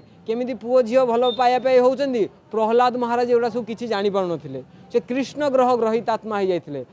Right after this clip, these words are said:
ତାଙ୍କୁ ଭଗବାନ କୃଷ୍ଣ ଭୂତ ହେଇକି ଲାଗିଯାଇଥିଲେ, ସେ ଆଉ କିଛି ବୁଝିପାରୁନଥିଲେ କ'ଣ ଏଇ ଦୁନିଆ ଚାଲିଛି। ସେମିତି ଭଗବାନ ଜଗନ୍ନାଥ ଯାହାଙ୍କ ଉପରେ କୃପା କରନ୍ତି, ଯାହାଙ୍କୁ ତାଙ୍କର ଭକ୍ତ ବନାନ୍ତି,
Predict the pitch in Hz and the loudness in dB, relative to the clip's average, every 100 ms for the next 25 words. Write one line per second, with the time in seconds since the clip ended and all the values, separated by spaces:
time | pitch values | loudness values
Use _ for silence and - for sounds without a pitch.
0 | - - 185 226 185 190 214 247 240 240 | -18 -8 -4 -2 0 2 2 0 -2 -4
1 | 240 254 196 208 240 233 220 214 190 180 | -4 -2 -2 0 0 0 0 -2 0 -2
2 | 160 156 156 226 233 247 202 202 240 247 | -4 -8 -6 -6 -4 -8 -8 -6 -4 -2
3 | 240 233 233 220 220 208 208 202 180 151 | -2 -4 -4 -4 -2 -2 -2 -2 -2 -4
4 | - 131 - - - 202 226 254 185 180 | -8 -16 -18 -20 -8 -4 -4 -2 -2 0
5 | 226 247 196 190 233 254 208 208 220 233 | 0 0 0 0 0 -2 -2 -2 0 2
6 | 247 196 170 226 226 240 240 220 - - | 0 -2 -4 -4 -2 -4 -4 -4 -6 -12
7 | - 180 208 233 233 247 196 180 - 233 | -14 -8 -2 -2 0 0 0 -4 -4 -4
8 | 226 240 233 | -2 -2 -2